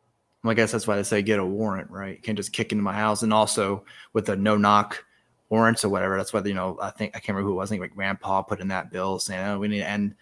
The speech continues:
these no-knock warrants." And then, like you're saying, end qualified immunity. I mean, it's just, it's just, like, simple things, I think, that, 'cause I do see some people saying that, "Well, we need qualified immunity because then people won't wanna be cops anymore,"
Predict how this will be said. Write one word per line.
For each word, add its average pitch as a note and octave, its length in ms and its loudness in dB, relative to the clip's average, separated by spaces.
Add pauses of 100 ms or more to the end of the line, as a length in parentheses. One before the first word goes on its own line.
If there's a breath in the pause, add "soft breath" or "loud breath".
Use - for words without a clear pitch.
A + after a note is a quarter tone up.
(220 soft breath)
these G2+ 140 -4
no-knock G#2+ 420 4
warrants." G#2+ 480 4
And F#2+ 100 -2
then, F#2+ 200 -2
like G2 240 -6
you're - 60 -10
saying, G2+ 220 -2
end G2+ 160 -2
qualified G#2 480 2
immunity. G#2+ 300 4
I C3 40 6
mean, C3+ 160 6
it's B2 80 4
just, - 260 6 (460 loud breath)
it's B2+ 140 8
just, E3 200 10
like, B2 160 8
simple B2+ 400 6
things, B2 420 4
I G#2 120 2
think, G#2+ 340 0
that, G2 360 0 (880)
'cause - 100 4
I C3+ 60 12
do D3 160 12
see C#3 180 10
some C3+ 260 8
people A2+ 300 6
saying A2+ 240 4
that, A2 100 4
"Well, A2 100 8
we A2 80 4
need A2+ 280 0
qualified G#2 520 4
immunity G2+ 260 0
because G2+ 240 -4
then G#2+ 180 0
people A2 240 -2
won't G#2+ 200 -2
wanna G#2+ 180 -2
be F2 80 -4
cops - 380 0
anymore," C#3 480 2